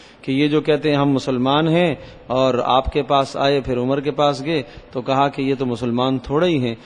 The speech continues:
इसलिए कि मुसलमान होने के लिए ज़रूरी है कि आपका फ़ैसला तस्लीम करें। "फला व रब्बिका ला युमिनूना", उस वक़्त तक ये ईमान वाले नहीं हो सकते। समझे जी?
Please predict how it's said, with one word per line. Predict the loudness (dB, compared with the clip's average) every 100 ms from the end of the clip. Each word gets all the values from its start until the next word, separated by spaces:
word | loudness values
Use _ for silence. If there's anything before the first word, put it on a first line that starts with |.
| -18 -12
इसलिए | -10 0 0
कि | 0
मुसलमान | -2 0 0 2 2
होने | 2 2 2
के | 2
लिए | 2 2
ज़रूरी | 0 0 2 2
है | 2
कि | 2
आपका | 0 -2 -4
फ़ैसला | -4 -4 -2
तस्लीम | -4 -6 -10 -10
करें। | -10 -12 -14 -20 -20 -20 -20 -20 -20 -20 -20 -20 -20 -20 -14
"फला | -4 2 4
व | 4 4
रब्बिका | 2 2 -2 0 2
ला | 2 2
युमिनूना", | 0 0 0 2 2 2 0 -8 -14 -10
उस | -2
वक़्त | 0 2 0
तक | 0 0
ये | 0 0
ईमान | 2 2 2 0 0
वाले | 0 0
नहीं | 0 0
हो | -2
सकते। | -6 -10 -6 -6 -8 -16
समझे | -8 -4 -2
जी? | -4